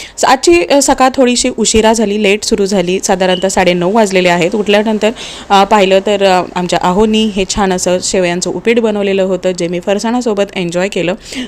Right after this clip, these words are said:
अद्वैतसुद्धा आज थोडासा लेट उठलेला आहे, कारण आज रविवार असल्या कारणामुळे थोडंसं हळूहळू सगळं रुटीन चालू आहे. आज स्कूल नाही आहे, त्यामुळे थोडासा निवांत तोही उठलेला आहे. मी नाश्ता करत असतानाच तो उठला होता. त्यालाही थोडंसं जवळ घेतलं, पॅम्पर केलं, कारण आजकाल बेबी आल्यानंतर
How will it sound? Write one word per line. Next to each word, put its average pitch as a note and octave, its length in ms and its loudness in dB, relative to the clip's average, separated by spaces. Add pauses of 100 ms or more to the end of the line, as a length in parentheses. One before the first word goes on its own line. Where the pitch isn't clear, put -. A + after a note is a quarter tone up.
अद्वैतसुद्धा C4 500 2
आज C4 180 -2
थोडासा B3+ 300 0
लेट A3 340 2
उठलेला A3+ 320 -2
आहे, G3+ 200 -2
कारण F#3+ 240 -4
आज F#3+ 140 -4
रविवार G#3 300 -4
असल्या A#3+ 220 -6
कारणामुळे B3 420 -4
थोडंसं D#4 360 -2
हळूहळू B3+ 360 0
सगळं G#3+ 300 -2 (420)
रुटीन A3+ 340 2
चालू G3 260 0
आहे. D#3 200 -4
आज F3 160 -2
स्कूल A#3+ 220 -2
नाही A#3 200 -2
आहे, A3+ 100 -4
त्यामुळे G#3+ 320 -4
थोडासा G3+ 280 -4
निवांत A#3+ 440 -4
तोही G3 200 -2
उठलेला D#3+ 400 -6
आहे. E3 260 -6 (500)
मी C#4 260 2
नाश्ता C4 280 0
करत B3+ 220 0
असतानाच A#3+ 420 -4
तो B3 80 0
उठला G3+ 280 -2
होता. A3 260 -2 (680)
त्यालाही B3+ 280 0
थोडंसं A#3+ 300 2
जवळ G#3 300 0
घेतलं, G#3 280 -4
पॅम्पर G3+ 420 -6
केलं, F3+ 200 -4
कारण F#3 220 -4
आजकाल F#3 320 -4
बेबी F#3 260 -2
आल्यानंतर G3+ 480 -2